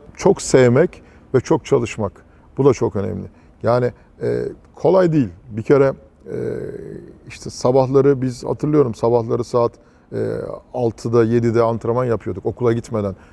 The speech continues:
salona geliyorlardı. İki saat burada özel antrenman yapıyorduk. Okula gidiyorlardı. E, onlar okul bittikten sonra tekrar gelip hatta bazı günler üç antrenman yaptıkları günler oluyordu. E, diğer abilerini seyrederek kendiler-,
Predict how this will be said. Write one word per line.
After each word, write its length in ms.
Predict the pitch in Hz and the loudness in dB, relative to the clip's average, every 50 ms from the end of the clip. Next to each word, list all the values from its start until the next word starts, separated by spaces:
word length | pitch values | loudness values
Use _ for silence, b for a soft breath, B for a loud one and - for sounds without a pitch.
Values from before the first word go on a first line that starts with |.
| b b | b b
salona 340 | - - 113 113 117 120 117 | -4 -2 0 2 4 4 4
geliyorlardı. 460 | 113 110 107 107 101 98 92 95 113 | 4 4 4 4 2 2 0 -2 -4
İki 160 | 117 - - | -6 -8 -12
saat 320 | 110 - 120 113 113 - - | -4 -2 0 0 0 -2 -4
burada 200 | 113 110 120 117 | -4 -2 -2 0
özel 260 | - 110 107 123 120 | 0 2 2 4 4
antrenman 400 | 117 113 104 - 110 110 107 101 | 2 0 -2 -2 -2 -2 -2 -2
yapıyorduk. 380 | 101 95 - - - - 87 - b b b b b b b | -4 -6 -6 -8 -8 -8 -8 -12 b b b b b b b
Okula 300 | - 107 - 123 123 123 | -10 -4 0 2 4 4
gidiyorlardı. 680 | 123 120 113 120 120 113 110 104 98 92 104 120 135 b b b b b - 113 | 4 4 4 4 4 6 6 4 2 2 0 0 0 b b b b b -8 -4
E, 180 | 113 110 110 | -2 -2 -2
onlar 320 | 110 113 120 120 120 127 131 | -2 -2 -4 -2 0 0 0
okul 340 | 135 - - 131 120 120 123 | -2 -2 -2 -4 -2 -2 -6
bittikten 440 | 113 - - 139 - - 135 131 | -8 -8 -12 -16 -8 -4 -4 -4
sonra 220 | 123 - 127 131 127 | -2 0 2 2 2
tekrar 380 | - 135 131 123 139 139 131 | 2 2 2 2 2 2 2
gelip 240 | 127 113 107 123 156 b b b b b b - | 2 2 0 0 -2 b b b b b b -10
hatta 360 | - - - - 131 123 120 | -10 -8 -2 0 2 2 4
bazı 260 | 131 127 127 120 123 | 4 2 2 0 -2
günler 280 | 120 123 120 123 135 135 - 156 | -6 -8 -6 -4 -4 -4 -4 -8
üç 160 | 151 - 151 | -6 -4 -2
antrenman 380 | 143 135 117 - 131 131 131 | -2 -2 -2 -4 -2 -2 -2
yaptıkları 500 | 131 127 120 - - 127 - 131 127 123 | -2 -2 -4 -4 -8 -6 -2 -2 0 0
günler 340 | 127 117 127 127 131 131 127 b b b b b b _ | 0 -2 -2 0 0 0 0 b b b b b b _
oluyordu. 400 | - 113 113 107 98 92 92 104 - b b b b b | -4 0 2 2 2 2 0 -4 -6 b b b b b
E, 240 | - 143 139 123 107 | -2 -2 0 0 4
diğer 280 | 113 135 143 139 131 - - - | 4 6 6 6 6 4 0 0
abilerini 560 | - 123 120 120 127 131 127 127 123 135 135 | 4 4 4 6 6 6 6 6 4 4 0
seyrederek 600 | 123 - - 123 120 123 117 123 127 123 120 - - | -2 0 2 4 4 4 4 4 2 2 0 -2 -4
kendiler-, 400 | - 120 120 117 113 123 127 | -4 -4 -4 -2 -2 -2 -4